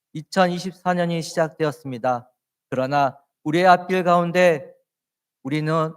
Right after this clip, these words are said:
어떤 일이 펼쳐질지 아무것도 모릅니다. 그러나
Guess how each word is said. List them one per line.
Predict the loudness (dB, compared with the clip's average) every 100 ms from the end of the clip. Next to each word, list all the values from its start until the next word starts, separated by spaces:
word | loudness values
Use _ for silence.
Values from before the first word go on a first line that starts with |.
| -4
어떤 | -2 -2 -2
일이 | -2 -6
펼쳐질지 | -4 -4 -4 -4 -6 -6 -6 -6 -8 _ _
아무것도 | -10 -8 -8 -6 -6
모릅니다. | -6 -8 -10 -8 -10 -10 _ _ _ _
그러나 | 0 2 4 4 0 -10